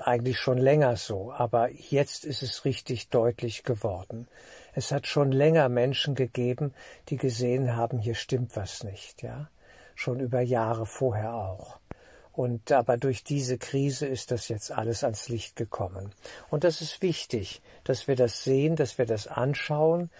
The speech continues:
und beginnen, Fragen zu stellen und, äh, die Dinge zu verarbeiten und auch Fragen der Verantwortung, Verantwortlichkeit, wer ist verantwortlich für was und wer hat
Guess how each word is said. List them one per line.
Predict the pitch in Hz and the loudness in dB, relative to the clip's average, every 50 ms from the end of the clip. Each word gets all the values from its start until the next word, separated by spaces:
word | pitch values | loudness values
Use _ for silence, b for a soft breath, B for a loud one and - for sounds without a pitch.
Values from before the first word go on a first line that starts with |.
| B B B B B | B B B B B
und | - - 135 131 127 - - - | -2 -2 0 0 -2 -4 -6 -6
beginnen, | 139 131 139 127 - 143 143 143 151 160 156 | -2 -2 -2 0 0 0 2 4 4 4 4
Fragen | - - - 135 131 123 120 123 123 139 135 | 2 0 -2 0 2 2 2 2 0 -2 -6
zu | - - 139 | -6 -6 -6
stellen | - - - - 139 139 139 143 151 165 170 165 - B B B B B B B | -6 -4 0 2 2 4 4 4 2 2 0 -2 -4 B B B B B B B
und, | B - - 131 127 127 127 - - - - - - | B -4 -2 0 0 0 -2 -6 -8 -12 -10 -4 -2
äh, | 127 127 123 123 120 | 0 0 0 0 0
die | - 139 127 | -2 -6 -2
Dinge | - 139 131 131 127 127 | 0 0 2 2 2 0
zu | - - 135 | 0 -4 -6
verarbeiten | 113 - 135 135 135 123 117 120 127 - 151 143 143 151 - - 165 147 | -2 -2 -2 0 0 2 2 2 2 4 2 2 2 0 0 -2 -2 0
und | 135 135 - - - | 0 -2 -2 2 4
auch | 120 123 120 120 - - B B B B B B B B B | 4 6 4 2 -4 -12 B B B B B B B B B
Fragen | - - - - 135 120 120 131 131 - 170 151 | -12 -10 -6 -2 0 2 2 2 2 2 0 2
der | 123 139 113 | 2 2 2
Verantwortung, | - - 143 147 - 127 123 139 135 - - - 151 151 160 156 - - 180 190 196 196 185 B B B B B B B | 2 0 -2 -2 0 0 0 0 -2 -2 0 2 2 2 0 -4 -4 -2 -2 0 0 -2 -6 B B B B B B B
Verantwortlichkeit, | - - 147 143 - - 131 135 120 - - 123 113 107 - - - 117 104 - - - - - 131 120 110 117 147 - - - - - | -8 -4 -4 -2 0 0 0 0 0 2 0 0 0 0 -6 -8 -8 -6 -6 -8 -10 -10 -4 -2 -2 0 2 0 0 0 -4 -8 -12 -10
wer | 127 120 127 127 135 | -4 0 2 2 2
ist | 143 131 - - - | 0 -2 -8 -10 -2
verantwortlich | - - 135 - 135 131 131 - - 135 123 123 - - 135 127 110 - | -2 -2 0 2 0 0 0 0 0 0 0 0 -2 -4 -4 -6 -6 -6
für | - - 139 120 107 110 | -4 -2 -2 0 2 2
was | 117 151 170 - - 151 | 2 2 0 -2 -4 -4
und | 135 127 120 | -4 -4 0
wer | 123 120 123 131 120 113 | 2 2 2 2 2 -2
hat | 135 | -4